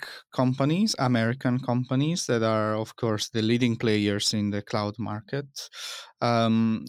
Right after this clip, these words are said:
in Europe, uh, there have been a lot of discussions about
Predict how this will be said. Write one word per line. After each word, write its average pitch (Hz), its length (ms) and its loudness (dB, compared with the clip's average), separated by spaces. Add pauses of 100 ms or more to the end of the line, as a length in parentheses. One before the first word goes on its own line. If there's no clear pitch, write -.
(120)
in 175 140 6
Europe, 156 420 4 (180)
uh, 120 560 2
there 127 220 2
have 127 140 -2
been 127 340 4
a 117 540 -4
lot 123 240 -4
of 175 140 -8
discussions 127 680 0
about 110 400 -4